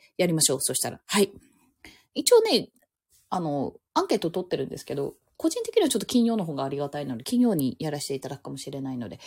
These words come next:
はい。ぜひ、あの、発表です。ケイスケさん、エーアイ漫画家、エーアイと書いてる。あ、そう、録画発表があるじゃない。本当だ。あ、じゃあ、発表ですね。<laughs>はい。決定です。はい。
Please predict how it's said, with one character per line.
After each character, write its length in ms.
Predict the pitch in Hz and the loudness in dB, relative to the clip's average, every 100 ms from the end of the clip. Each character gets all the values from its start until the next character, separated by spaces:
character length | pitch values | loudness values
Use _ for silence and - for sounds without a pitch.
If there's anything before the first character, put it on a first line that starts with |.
| - - | -20 -16
は 160 | - - | -8 -8
い。 80 | - - | -8 -2
ぜ 100 | 147 | -2
ひ、 180 | - - | -2 -2
あ 120 | 170 | 0
の、 80 | 156 | 0
発 300 | 180 - - | -2 -2 2
表 80 | 127 | 2
で 60 | |
す。 200 | 131 - 240 | 2 -8 -8
ケ 120 | - | -4
イ 20 | |
ス 60 | 160 | -2
ケ 100 | 170 | -2
さ 160 | 175 165 | -4 -2
ん、 60 | |
エ 200 | - 185 | 0 4
ー 40 | 202 | 4
ア 40 | |
イ 40 | |
漫 160 | 208 226 | 6 6
画 100 | 247 | 6
家、 240 | 247 202 - - - - | 6 4 0 -20 -20 -4
エ 140 | 180 | 6
ー 40 | 220 | 8
ア 60 | |
イ 40 | 294 | 8
と 100 | 254 | 6
書 80 | 247 | 4
い 80 | 262 | 4
て 120 | 240 | 4
る。 240 | 156 135 - - - - _ _ _ - | 4 0 -4 -20 -20 -20 _ _ _ 0
あ、 180 | 220 233 | 6 8
そ 100 | 247 | 8
う、 140 | - - | 4 6
録 300 | 269 269 392 | 8 12 12
画 140 | 453 | 12
発 420 | - 508 - 415 | 10 8 10 12
表 180 | 349 240 | 12 10
が 120 | 220 | 6
あ 40 | 247 | 6
る 120 | 269 | 6
じ 100 | 226 | 6
ゃ 60 | |
な 200 | 170 139 | 2 -2
い。 60 | 131 _ - - - | -8 _ -20 -16 4
本 140 | 240 | 6
当 100 | 285 | 8
だ。 140 | 311 262 | 8 10
あ、 80 | 240 | 12
じ 80 | |
ゃ 240 | 392 185 135 | 12 10 6
あ、 60 | |
発 180 | - 180 | 2 2
表 80 | 233 | 4
で 100 | 233 | 4
す 120 | 262 | 2
ね。 120 | 135 - - - | -4 -6 -14 -20
<laughs> 160 | - - | -16 6
は 340 | 262 294 311 277 - - - - 330 - 440 | 8 10 10 10 10 6 6 8 8 8 -6
い。 120 | - | -4
決 200 | - 277 | 2 2
定 100 | 311 | 4
で 60 | 277 | 2
す。 200 | - - - - _ | -2 -8 -16 -18 _
は 140 | 214 | -4
い。 100 | 233 | -4